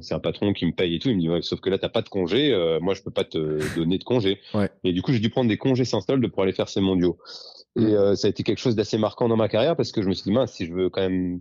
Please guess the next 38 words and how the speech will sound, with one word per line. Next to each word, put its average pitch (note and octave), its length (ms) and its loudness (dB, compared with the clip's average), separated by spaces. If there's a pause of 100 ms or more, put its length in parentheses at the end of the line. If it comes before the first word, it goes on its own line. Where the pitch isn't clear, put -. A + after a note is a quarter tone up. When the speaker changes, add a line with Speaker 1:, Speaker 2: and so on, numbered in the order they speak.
Speaker 1:
Enfin, G2 160 -2
dans E2 100 -8
ma F2 80 -2
carrière, F2 220 -2
c'était - 160 -4
le E2 60 -4
début, D#3+ 320 2
hein. » B2 120 0 (180)
Speaker 2:
Ouais. C3 120 2 (460)
Speaker 1:
Mais F#2+ 100 2
là, A2 140 2
je - 80 -8
fais, F#2+ 280 4
je - 120 -2
fais G#2+ 140 0
mes F#2+ 140 2
mondes, A2 300 2
ça F#2 100 0
se - 100 -14
passe F2 160 0
bien, G2+ 140 2
et F#2 60 2
cetera. F#2+ 500 0
Mais G2 220 0 (500)
je F#2 60 0
me F2+ 80 4
dis G2 100 2
quand G#2 120 0
même, C3 180 4
si G#2 160 0
je F2+ 80 2
veux F2+ 240 4
être F#2 280 0
dans F#2 140 0
le F#2 80 4
haut F#2 80 4
niveau, F#2 340 2
là, A2 220 2